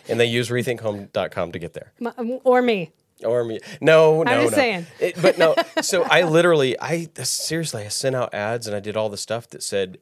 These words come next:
Speaker 1: "Families, if you are con-, at all contemplating come to Texas, this is an opportunity because we have affordability, we have jobs, we have all the things. And by the way, if you sell your house, it's worth a million bucks."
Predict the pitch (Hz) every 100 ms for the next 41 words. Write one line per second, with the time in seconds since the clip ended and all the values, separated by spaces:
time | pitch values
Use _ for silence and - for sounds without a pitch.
0 | - 120 113 107 98 98 - 113 110 104
1 | - - - 110 110 104 - 110 117 123
2 | 143 147 151 135 127 113 107 98 95 101
3 | 98 95 156 - 82 87 - - _ _
4 | _ _ - 104 104 101 101 95 90 117
5 | 98 87 - 90 92 90 90 - - -
6 | 95 92 87 85 90 85 85 80 82 80
7 | 80 85 80 80 76 78 95 87 - -
8 | - _ 110 113 110 98 87 92 - 90
9 | 85 85 80 - - 78 78 76 76 76
10 | - - -